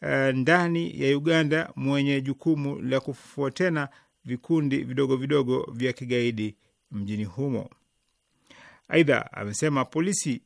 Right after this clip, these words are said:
imewakamata watuhumiwa ishirini na moja ikiwa ni sehemu ya kampeni ya kulisambaratisha kundi linalobeba silaha liitwalo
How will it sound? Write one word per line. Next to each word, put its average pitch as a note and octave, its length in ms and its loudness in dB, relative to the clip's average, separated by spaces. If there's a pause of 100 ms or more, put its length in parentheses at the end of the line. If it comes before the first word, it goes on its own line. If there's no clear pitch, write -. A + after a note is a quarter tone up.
(120)
imewakamata C3 840 0
watuhumiwa A#2+ 460 -4
ishirini A#2+ 200 -8
na A#2+ 80 -4
moja B2 400 -2 (340)
ikiwa C3+ 360 -2
ni B2+ 80 -4
sehemu D#3+ 360 -2
ya D3+ 80 0
kampeni D#3 580 0
ya C3 120 -2
kulisambaratisha B2 1040 -6
kundi E3+ 380 2
linalobeba A2 560 -2
silaha A2+ 380 -6
liitwalo A2+ 600 -4